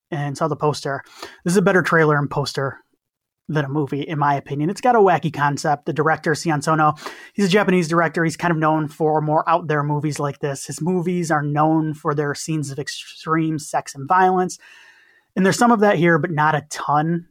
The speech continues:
honestly. I wish there was a bit more of, especially on the action front. I think the movie works best when it starts getting a little bit violent. It's a bit too tedious and dull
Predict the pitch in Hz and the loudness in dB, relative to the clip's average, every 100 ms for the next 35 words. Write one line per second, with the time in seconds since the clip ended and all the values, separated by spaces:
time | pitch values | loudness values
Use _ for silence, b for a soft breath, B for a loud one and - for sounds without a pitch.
0 | _ 175 175 165 - 180 175 175 165 190 | _ 2 2 2 -2 -2 2 2 0 -2
1 | 196 202 202 170 160 175 196 175 156 139 | -4 -4 -2 0 0 0 4 4 4 0
2 | 165 147 170 165 151 165 - 180 - 175 | -2 0 2 2 0 -6 -2 -2 0 0
3 | 156 151 151 175 151 170 175 - B B | 0 -2 -2 -2 -2 2 2 0 B B
4 | B B - 156 - 160 180 170 165 151 | B B -6 -4 0 2 2 2 0 0
5 | 143 147 165 143 156 147 151 147 147 147 | -2 -2 -2 -2 -2 -2 -2 -2 -2 -2
6 | 165 143 147 156 - - 156 135 196 196 | -2 0 2 0 -2 -4 -4 0 0 2
7 | - 190 - 165 170 160 147 123 135 143 | 0 -2 -2 0 2 2 -2 -4 0 4
8 | 156 165 | 2 0